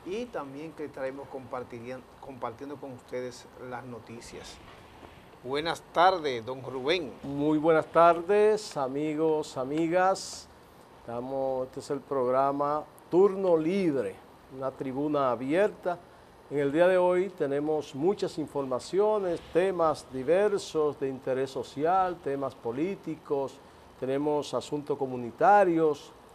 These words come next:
Speaker 2: eh, en fin, tenemos una, eh, muy, una variedad <coughs> bastante grande de informaciones y de temas de la vida nacional.
Speaker 1: Bueno, don Rubén, la encuesta Gallup hoy sigue dando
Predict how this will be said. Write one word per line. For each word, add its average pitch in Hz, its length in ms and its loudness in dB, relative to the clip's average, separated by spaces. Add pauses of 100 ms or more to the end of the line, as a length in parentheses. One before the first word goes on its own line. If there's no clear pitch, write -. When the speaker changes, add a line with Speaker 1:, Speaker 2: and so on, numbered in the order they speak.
(280)
Speaker 2:
eh, 135 460 -2
en 135 100 -6
fin, 202 300 0
tenemos 165 640 2
una, 151 440 0 (400)
eh, 123 500 -2 (380)
muy, 143 160 -8 (240)
una 160 120 -2
variedad 151 560 6
<coughs> - 40 -6
bastante 143 460 -2
grande 139 440 -2
de 120 260 -2 (300)
informaciones 135 880 -4
y 135 40 -10
de 117 80 -6
temas 131 420 -6 (540)
de 131 80 -4
la 123 120 2
vida 127 440 -2 (140)
nacional. 127 720 -4 (760)
Speaker 1:
Bueno, 233 300 2
don 196 160 0
Rubén, 202 460 4
la 175 80 0
encuesta 151 520 -2
Gallup 175 360 2
hoy 180 280 -2
sigue 165 300 -4
dando 151 760 -2